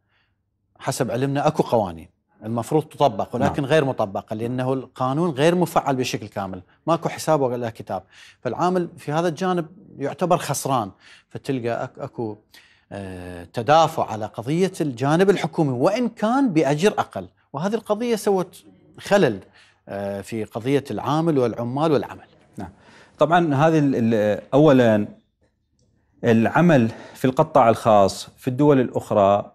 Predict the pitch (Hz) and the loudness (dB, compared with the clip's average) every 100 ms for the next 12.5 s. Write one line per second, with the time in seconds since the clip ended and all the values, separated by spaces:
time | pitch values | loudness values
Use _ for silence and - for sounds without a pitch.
0 | _ _ _ - 143 135 - 151 - 139 | _ _ _ -2 2 4 4 0 2 2
1 | 131 135 127 110 90 85 73 - - - | 4 2 2 2 2 -2 -4 -10 -14 -10
2 | 90 98 117 110 123 101 92 90 104 113 | -4 0 0 2 0 2 2 -2 0 2
3 | 92 - - 90 95 - - 123 117 - | 2 0 -2 -2 -2 -6 -10 -8 -6 -2
4 | 143 139 120 123 107 90 78 90 123 104 | 2 4 6 4 4 2 0 -4 -2 0
5 | 104 - - - _ - 135 - _ - | 0 -2 -4 -8 _ 2 2 2 _ 0
6 | 214 160 120 87 92 156 143 139 139 147 | 4 6 6 2 2 4 4 6 4 4
7 | 135 123 - - - 190 - 123 151 160 | 4 4 0 -8 2 2 4 4 4 2
8 | - - - 156 170 160 139 127 139 139 | -2 -8 0 4 4 4 4 4 4 4
9 | 135 120 135 127 110 98 82 85 82 - | 4 4 4 6 6 4 2 -2 -4 -12
10 | _ - - 127 131 156 - 220 175 156 | _ -18 -2 2 2 2 4 4 4 2
11 | - 117 98 - 180 - 165 139 131 139 | 4 6 6 4 0 0 2 4 4 2
12 | 123 120 113 90 | 2 4 4 4